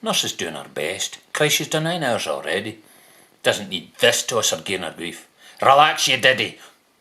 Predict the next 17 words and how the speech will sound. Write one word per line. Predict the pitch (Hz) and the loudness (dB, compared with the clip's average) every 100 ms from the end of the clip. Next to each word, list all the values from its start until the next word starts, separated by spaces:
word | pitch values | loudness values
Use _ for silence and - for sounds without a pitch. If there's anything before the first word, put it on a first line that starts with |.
| _ - | _ -20
No, | - | -20
I'd | - - | -20 -16
better | 85 85 76 | -12 -12 -12
not | 73 | -12
say | - 73 | -10 -10
that | 73 76 82 | -8 -10 -10
in | |
case | - - - | -10 -10 -8
he | |
shites | 80 - 76 - | -8 -8 -10 -12
the | 73 | -12
bed. | - 82 - - - - - | -8 -8 -8 -14 -20 -20 -16
Nurse | 110 113 - | -4 -4 -2
Wendy | 90 87 85 | -2 -2 -4
doesn't | 78 76 78 78 | -8 -10 -10 -10
need | 80 - | -10 -6
that. | 76 90 | -6 -6